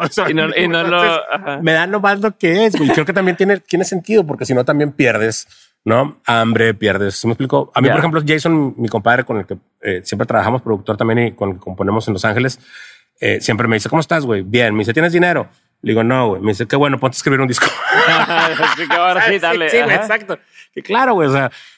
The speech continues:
Speaker 1: sí creo mucho en eso, pero como te decía ahorita, creo que finalmente me,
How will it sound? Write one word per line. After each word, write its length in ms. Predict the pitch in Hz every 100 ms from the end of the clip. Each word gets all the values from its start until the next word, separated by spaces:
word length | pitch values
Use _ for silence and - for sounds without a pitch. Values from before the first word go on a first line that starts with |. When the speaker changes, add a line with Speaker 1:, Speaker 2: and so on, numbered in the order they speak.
| _ _
Speaker 1:
sí 300 | - - 175
creo 160 | 208 214
mucho 240 | 208 214
en 60 | 220
eso, 160 | 190
pero 160 | 160 165
como 160 | 185
te 80 | 175
decía 100 | 165
ahorita, 200 | 180 160
creo 160 | 139 135
que 100 | 147 - _
finalmente 420 | 135 143 147 151
me, 360 | 151 123 95